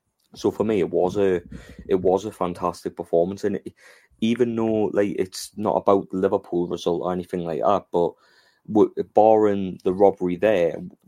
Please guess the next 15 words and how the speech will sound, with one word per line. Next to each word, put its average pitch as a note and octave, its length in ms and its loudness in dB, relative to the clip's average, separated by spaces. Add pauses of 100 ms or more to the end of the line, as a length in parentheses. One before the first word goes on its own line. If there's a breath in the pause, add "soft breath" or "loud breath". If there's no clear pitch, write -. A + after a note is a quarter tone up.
(400)
Newcastle G#2 520 -2
have - 80 -12
proven G2 360 -4
that F2 120 -2
they've - 120 -14
been F#2 180 -4
hard F#2 260 -2
to - 120 -14
beat, - 160 -4
and G#2+ 100 -4
even G2+ 320 -6
though F#2+ 220 -2
we've F#2 240 -8
been, F2+ 400 -6 (280)
like, G2 220 0